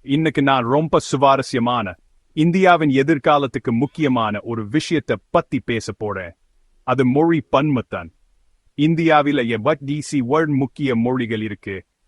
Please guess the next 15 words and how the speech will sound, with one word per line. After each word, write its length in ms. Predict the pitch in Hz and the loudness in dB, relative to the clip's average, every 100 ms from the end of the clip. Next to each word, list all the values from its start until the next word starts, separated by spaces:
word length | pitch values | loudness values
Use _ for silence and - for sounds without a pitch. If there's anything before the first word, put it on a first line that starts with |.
| 120 | -6
இருபது 440 | 139 190 190 135 151 | 0 2 2 0 0
சதவீதத்துக்கும் 400 | 160 - 123 113 | 0 0 0 2
மேலான 500 | 151 170 160 143 131 | 0 0 0 0 -2
தாய்மொழி 640 | - 135 151 131 113 107 | 0 2 2 0 -2 -4
இருக்கு. 460 | 104 101 104 92 - _ _ _ _ | -8 -10 -12 -14 -16 _ _ _ _
இந்த 260 | 143 160 | 0 2
மொழிகள் 500 | 139 151 165 147 135 | 2 2 2 2 2
நம்ம 220 | 123 147 180 | 2 2 0
கலாச்சாரத்தை 800 | - 123 147 - 131 110 - 95 | 0 0 0 0 -2 -4 -6 -6
காட்டுது. 340 | - 101 101 - _ _ _ | -4 -8 -10 -12 _ _ _
ஆனா 320 | 147 165 156 | 2 4 2
இதுவே 500 | 131 135 139 143 131 | 2 0 0 0 0
நம்மள் 460 | 113 135 156 147 117 - | 2 2 2 0 -2 -4
பிடிச்சும் 380 | 131 - 135 | -6 -2 -4
விடலாம். 520 | 104 120 117 107 95 | -2 -4 -2 -4 -6